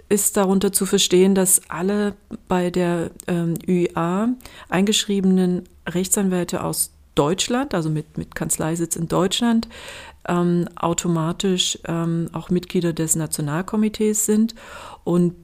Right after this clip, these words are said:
dieses hat sich dann in einer, in einer gewissen Form, ähm, organisiert mit, mit einem, äh, mit einem Vorstand, der die, äh, Interessen dann auch natürlich der deutschen Anwälte in der U I A zunächst einmal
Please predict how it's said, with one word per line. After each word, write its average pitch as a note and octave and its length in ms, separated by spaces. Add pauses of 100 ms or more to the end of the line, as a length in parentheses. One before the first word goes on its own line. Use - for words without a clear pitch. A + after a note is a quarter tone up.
dieses F#3+ 400
hat F3 160
sich F#3 160
dann E3+ 180
in E3+ 180
einer, E3 300
in E3 100
einer D#3+ 140
gewissen D#3+ 400
Form, E3+ 720 (100)
ähm, D#3+ 440 (100)
organisiert E3 720
mit, E3 140 (280)
mit - 220
einem, D#3 260
äh, D3+ 220
mit D#3 320
einem D#3+ 140
Vorstand, G#3+ 640 (800)
der F3 480
die, E3 480 (120)
äh, D#3 200
Interessen E3+ 540
dann F3+ 180
auch E3+ 180
natürlich F3 500
der E3 240 (200)
deutschen E3+ 380
Anwälte F#3 460
in F3+ 80
der F3 140
U - 60
I F3 200
A E3 400
zunächst F#3 440
einmal E3 500